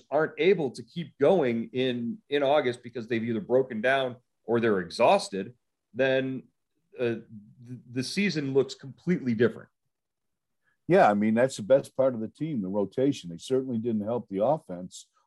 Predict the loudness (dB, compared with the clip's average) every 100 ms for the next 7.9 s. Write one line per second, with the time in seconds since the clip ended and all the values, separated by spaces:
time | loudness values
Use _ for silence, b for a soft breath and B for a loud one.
0 | -8 -6 -6 -8 -10 -10 -8 -6 -4 -4
1 | 0 2 2 0 -4 -6 -8 _ _ _
2 | _ -16 -4 -2 4 4 4 2 -2 2
3 | 4 4 0 0 -2 0 -2 -2 -4 -6
4 | -2 -2 -4 -6 _ _ _ _ -12 -10
5 | -12 -12 -8 -4 -4 -6 -2 0 0 -6
6 | -16 _ -20 -20 _ -12 -2 0 0 -2
7 | -2 0 0 -2 0 2 4 2 0